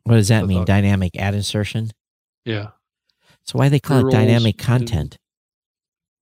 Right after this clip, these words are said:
Speaker 2: pre-rolls and post-rolls. I don't see any mention of mid-rolls.
Speaker 1: But that's not, that's not, you, that's not dynamic content. That's ad insertion. Why would they call
Speaker 2: Well
Speaker 1: it dynamic content?
Speaker 2: Y-, yeah.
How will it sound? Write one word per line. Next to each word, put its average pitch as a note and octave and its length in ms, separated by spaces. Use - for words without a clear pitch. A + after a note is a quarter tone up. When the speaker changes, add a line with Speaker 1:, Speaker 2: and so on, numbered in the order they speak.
Speaker 2:
pre-rolls D3+ 440
and A2 180
post-rolls. A2+ 720
I A#2+ 80
don't B2 160
see - 180
any A#2 160
mention A#2 480
of G#2 140
mid-rolls. G#2+ 680
Speaker 1:
But - 140
that's - 300
not, D3 280
that's C#3 240
not, C#3 160
you, A#2+ 120
that's C#3 400
not C3+ 180
dynamic A2 540
content. C3+ 680
That's - 260
ad B2 220
insertion. D2+ 580
Why B2 200
would C#3+ 140
they A#2+ 100
call B2+ 120
Speaker 2:
Well B2 120
Speaker 1:
it F#2+ 120
dynamic G2 440
content? D#2 600
Speaker 2:
Y-, - 80
yeah. D2 1600